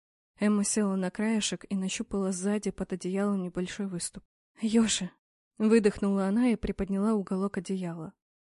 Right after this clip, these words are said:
Но под руку попалось что-то гладкое и очень холодное. Она вскочила и обернулась. Ёши здесь не было. Полностью закрытые одеялом, на кровати лежали три человека.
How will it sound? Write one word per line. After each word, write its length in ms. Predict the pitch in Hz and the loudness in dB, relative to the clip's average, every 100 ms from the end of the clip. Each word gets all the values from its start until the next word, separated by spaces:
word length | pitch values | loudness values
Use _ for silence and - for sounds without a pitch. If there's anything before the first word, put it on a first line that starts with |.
| _ _ - | _ _ -4
Но 180 | 196 190 | -2 -2
под 220 | 190 180 | -2 -2
руку 240 | 220 - | -2 -4
попалось 460 | 202 185 196 185 180 | -8 -6 -4 -4 -4
что-то 320 | - 190 - | -6 -8 -10
гладкое 640 | - 190 208 - - 170 - _ _ - | -6 -4 -4 -8 -12 -12 -14 _ _ -14
и 120 | - | -12
очень 300 | - 190 - | -10 -10 -10
холодное. 600 | 190 190 175 170 175 165 - _ _ _ _ _ - | -8 -6 -4 -6 -10 -12 -16 _ _ _ _ _ -4
Она 220 | 208 208 | 0 2
вскочила 480 | - 208 - 254 233 | 2 -2 2 2 4
и 160 | 196 | 4
обернулась. 720 | 185 214 214 180 170 - - _ _ _ _ | 2 2 0 -2 -4 -4 -6 _ _ _ _
Ёши 440 | 202 196 220 - | 0 2 2 0
здесь 320 | 196 185 196 202 | 0 0 -2 -2
не 160 | 180 | -4
было. 340 | 165 170 170 185 _ _ _ _ _ _ _ | -4 -6 -8 -10 _ _ _ _ _ _ _
Полностью 480 | - 214 202 190 190 | 2 4 4 0 -2
закрытые 460 | 185 - 202 196 180 | -4 -2 -2 0 -2
одеялом, 580 | 180 185 208 208 185 180 | 0 2 2 2 0 -2
на 80 | |
кровати 400 | - 196 196 208 | -2 0 2 0
лежали 400 | 185 180 202 202 | 0 0 0 0
три 180 | 185 190 | -2 -4
человека. 640 | - 196 196 180 156 - | -4 -4 -4 -6 -8 -14